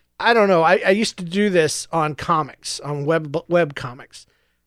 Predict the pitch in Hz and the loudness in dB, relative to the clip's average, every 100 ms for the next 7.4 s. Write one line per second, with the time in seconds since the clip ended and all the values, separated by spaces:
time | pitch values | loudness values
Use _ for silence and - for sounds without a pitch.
0 | _ 160 143 151 156 151 202 208 190 170 | _ -6 -4 -4 -4 4 8 8 8 6
1 | 170 156 - 143 127 131 - 156 147 147 | 4 2 -4 -8 -8 -10 -10 -8 -4 0
2 | 160 156 139 135 147 135 143 - 139 - | 0 0 -2 -4 -6 -6 -6 -6 -6 -8
3 | - 160 131 107 - - 160 147 127 123 | -2 0 0 -6 -12 -4 0 0 -2 -8
4 | 156 - 156 147 - 170 147 131 160 131 | -10 -4 -2 -2 -2 0 0 2 0 0
5 | 160 _ _ _ _ _ _ _ - 165 | -8 _ _ _ _ _ _ _ -2 2
6 | 247 269 233 208 240 170 - 208 170 - | 4 6 6 6 4 0 2 4 4 -2
7 | 131 107 120 | -8 -10 -16